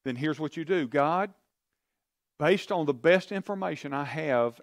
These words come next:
and in prayer, having sought you and in your word, and I can't come to a conclusion that you have, are telling me something one way or the other, then this is what I have decided to do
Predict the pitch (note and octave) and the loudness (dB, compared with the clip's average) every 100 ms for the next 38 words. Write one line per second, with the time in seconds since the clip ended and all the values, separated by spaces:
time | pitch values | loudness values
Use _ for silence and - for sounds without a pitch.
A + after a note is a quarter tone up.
0 | - C#3+ B2+ B2 - - F#3 E3 A#2+ D3+ | -8 -6 -4 -6 -8 2 4 6 4 2
1 | D3+ _ D3 C3+ C3 B2+ - G3 A3 - | -2 _ -4 -4 -4 -8 -2 0 0 -4
2 | C3+ C#3 C#3+ D3 D#3+ C#3 C3 D3 G#3 D#3+ | -8 -6 -6 -6 -4 -4 -2 0 2 4
3 | D3+ C#3+ - _ B2 B2+ D#3 G3+ - G#3+ | 2 -2 -16 _ -12 -6 0 0 0 -4
4 | F#3+ - - F3+ D#3+ D#3+ C#3 D3 C#3 - | -4 -4 -8 -6 -4 -4 -4 -8 -8 -2
5 | G#3+ G#3 D#3 D3 D3 C#3+ - _ _ _ | 0 0 -4 -4 -4 -6 -16 _ _ _
6 | _ D#3+ D3+ D3 D3+ E3+ G3 F3+ - - | _ 2 2 2 -6 -4 0 0 -2 -8
7 | D3 C#3 F3+ G3 F#3+ D#3+ C#3+ F3+ D#3+ D#3+ | -4 -2 4 4 4 -2 -4 -6 -6 -6
8 | C3+ D#3 F#3+ F3+ F3+ F3 D3+ C#3 C#3+ - | -2 0 0 4 2 4 0 0 -2 0
9 | F#3+ A3+ D#3+ B2+ D#3 E3+ _ _ _ _ | 2 2 2 2 2 -2 _ _ _ _
10 | _ _ _ _ _ _ _ _ _ _ | _ _ _ _ _ _ _ _ _ _
11 | _ _ _ _ - C3 B2+ G3 G#3 G#3 | _ _ _ _ -4 -2 4 2 2 -4
12 | - F3+ F3 D#3+ D#3+ D#3+ B2+ C3 C3+ - | -2 0 0 0 0 -2 -4 -8 -8 -6
13 | F3+ F3+ D#3 A#2 - A2+ G#2+ G#2+ B2 B2+ | -2 0 -2 -6 -10 -10 -8 -6 -6 -8